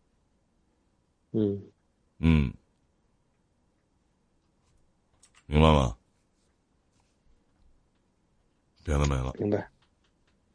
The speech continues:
Speaker 2: 其他就这些了。
Speaker 1: 好了，谢谢你。
Speaker 2: 再见，兄弟，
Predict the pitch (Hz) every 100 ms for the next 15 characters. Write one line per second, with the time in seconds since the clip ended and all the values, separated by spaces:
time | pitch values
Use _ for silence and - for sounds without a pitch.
0 | _ - - 80 82 80 78 73 69 60
1 | 64 57 - _ _ _ _ _ _ _
2 | _ _ _ _ _ _ _ _ - -
3 | 98 92 - 101 95 92 92 _ _ _
4 | _ - 69 73 64 58 57